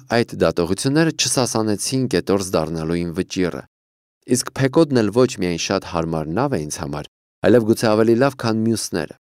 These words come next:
Այս մասին հայտնեցի նավապետ Փաղեկին,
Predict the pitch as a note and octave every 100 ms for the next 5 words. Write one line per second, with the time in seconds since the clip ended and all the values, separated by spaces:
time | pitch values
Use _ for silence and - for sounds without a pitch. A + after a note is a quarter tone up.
0 | _ _ _ _ _ _ _ _ _ _
1 | - F#3 D#3+ G#2 G2+ F#2 F#2 - E2 -
2 | E2 C#2 D2+ - - - D2 C#2 B1+ -
3 | D#3